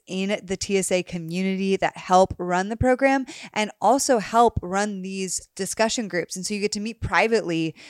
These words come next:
and discuss more about the masterclass topic. The third week of the month, we have a giant community hangout. It's super fun. It's either game night, karaoke, testimonial night,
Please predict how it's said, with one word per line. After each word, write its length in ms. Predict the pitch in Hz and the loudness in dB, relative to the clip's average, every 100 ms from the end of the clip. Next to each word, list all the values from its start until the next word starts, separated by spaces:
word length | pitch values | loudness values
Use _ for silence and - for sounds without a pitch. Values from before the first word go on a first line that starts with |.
| 180 | -10
and 140 | 196 185 | -8 -6
discuss 420 | 175 214 190 185 | -4 0 -2 -4
more 540 | 170 175 214 226 185 | -6 -2 2 2 2
about 640 | - 165 - 160 175 175 170 | -2 -6 -2 0 0 -2 -8
the 140 | 185 | -6
masterclass 680 | 170 170 - 185 175 160 - | -4 -4 -4 0 0 0 -2
topic. 440 | 156 156 226 254 - - - - - | -4 0 2 2 0 -12 -20 -12 -10
The 60 | |
third 280 | 190 226 233 | 2 2 4
week 160 | 240 240 | 2 2
of 80 | 226 | 2
the 80 | |
month, 180 | 220 220 | 2 0
we 80 | 220 | 2
have 120 | 208 | 0
a 40 | 190 | 0
giant 400 | 175 208 233 233 | 2 4 4 0
community 460 | 226 220 208 185 | -6 -4 -4 -6
hangout. 640 | 151 202 311 359 349 339 233 | -2 2 4 4 4 2 0
It's 80 | - | -2
super 380 | - 208 175 156 | -4 -2 -4 -8
fun. 560 | - 320 349 339 339 | 0 4 6 6 4
It's 140 | 285 202 | 2 -2
either 260 | 175 160 | -4 -6
game 380 | 170 - 302 294 | -6 -2 -2 0
night, 260 | 294 285 - | 0 0 0
karaoke, 680 | 240 226 233 247 240 240 269 - - _ | 0 2 0 -4 -4 -4 -8 -16 -20 _
testimonial 600 | - 262 254 247 240 240 | 4 4 4 -2 -2 -2
night, 320 | 240 233 233 | 0 0 -2